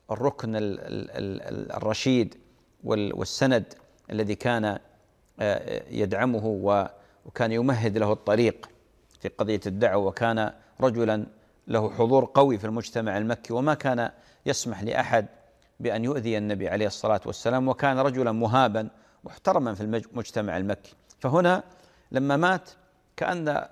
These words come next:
قريش تنفست الصعدا، ورأت بأنها فرصة مواتية للانقضاض على النبي عليه الصلاة والسلام، فما كان من النبي عليه الصلاة والسلام إلا أن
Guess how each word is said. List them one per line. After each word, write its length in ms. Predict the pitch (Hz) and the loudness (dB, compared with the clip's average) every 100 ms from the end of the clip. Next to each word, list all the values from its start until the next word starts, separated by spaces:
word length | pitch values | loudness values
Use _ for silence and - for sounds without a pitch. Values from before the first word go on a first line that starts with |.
| - | -4
قريش 380 | 139 143 151 - | 0 2 2 -2
تنفست 600 | - 151 - 120 - 110 | -2 -2 -2 -4 -4 -4
الصعدا، 640 | - - 123 95 87 73 - _ _ _ _ | -4 0 2 2 -2 -8 -12 _ _ _ _
ورأت 380 | - 135 139 120 | 2 4 4 0
بأنها 340 | 120 120 120 110 | -4 -2 -2 -2
فرصة 380 | 143 131 113 | -2 -2 -2
مواتية 600 | 107 110 135 127 135 156 151 _ _ - | 0 2 2 2 0 -2 -4 _ _ -6
للانقضاض 600 | 123 120 117 123 135 135 | -4 -2 0 2 4 4
على 180 | 107 120 | 2 0
النبي 320 | 123 113 104 | 0 -2 -2
عليه 180 | 90 104 | 0 -2
الصلاة 360 | 95 - 110 101 | -4 -2 -2 -2
والسلام، 520 | - - 107 120 156 - - _ _ | -8 -6 -2 0 -2 -6 -18 _ _
فما 260 | 190 165 131 | 0 2 0
كان 340 | 135 127 117 | 0 -2 0
من 120 | 117 | -2
النبي 320 | 123 110 98 | -2 -2 -2
عليه 180 | 98 120 | 0 2
الصلاة 360 | 113 - 120 110 | 0 0 0 0
والسلام 480 | 117 - 135 147 165 - _ _ _ | -4 -4 0 2 0 -8 _ _ _
إلا 340 | 151 135 120 117 | -2 0 2 0
أن 140 | 117 | -4